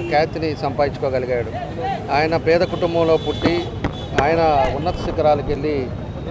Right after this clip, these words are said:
ఈరోజు రాష్ట్రంలోనే కాకుండా ఉమ్మడి రాష్ట్రాల్లో కానీ, ఆ, మన తెలుగు వాళ్ళు ఎక్కడున్నారో అక్కడ అందరికీ తెలిసే విధంగా ఆయన ఎన్నో కార్యక్రమాలు ఆ రోజుల్లో చేయటం జరిగిందని చెప్పి కూడా మేము తెలియజేస్తున్నాం.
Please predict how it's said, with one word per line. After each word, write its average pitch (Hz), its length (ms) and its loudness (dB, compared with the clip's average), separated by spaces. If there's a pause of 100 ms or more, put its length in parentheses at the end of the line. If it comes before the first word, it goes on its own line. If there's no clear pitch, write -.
(120)
ఈరోజు 160 300 4
రాష్ట్రంలోనే 160 640 4
కాకుండా 151 500 4
ఉమ్మడి 147 300 2
రాష్ట్రాల్లో 143 480 4
కానీ, 139 300 2 (800)
ఆ, 147 200 4
మన 143 120 4
తెలుగు 156 280 2
వాళ్ళు 165 220 10
ఎక్కడున్నారో 151 440 4
అక్కడ 139 220 4
అందరికీ 170 600 2
తెలిసే 156 320 2
విధంగా 151 540 4 (420)
ఆయన 143 140 0
ఎన్నో 139 380 2 (120)
కార్యక్రమాలు 139 560 0
ఆ 135 120 4
రోజుల్లో 135 400 -2 (160)
చేయటం 139 260 -4
జరిగిందని 135 440 -4
చెప్పి 120 160 -4
కూడా 127 180 -2
మేము 123 180 -4
తెలియజేస్తున్నాం. 120 600 -4